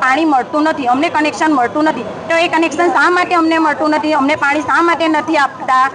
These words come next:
અમારું ગામ નર્મદા કિનારે આવેલું છે, તે છતાં પણ અમને મીઠું પાણી મળતું નથી. અમારી માંગ એ છે કે અમને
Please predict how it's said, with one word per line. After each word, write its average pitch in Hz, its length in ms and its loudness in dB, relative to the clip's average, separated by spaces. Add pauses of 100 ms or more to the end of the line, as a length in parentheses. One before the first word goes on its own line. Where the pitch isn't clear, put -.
(260)
અમારું 339 380 2
ગામ 339 180 2
નર્મદા 311 460 0
કિનારે 311 320 2
આવેલું 269 360 0
છે, 339 60 0
તે 277 140 -4
છતાં 285 340 -2
પણ 339 180 2
અમને 311 120 2
મીઠું 294 320 0
પાણી 254 240 -2
મળતું 220 320 -2
નથી. 202 180 -6 (280)
અમારી 339 380 2
માંગ 311 180 2 (160)
એ 339 60 2
છે 349 200 -2
કે 330 100 -4
અમને 311 260 2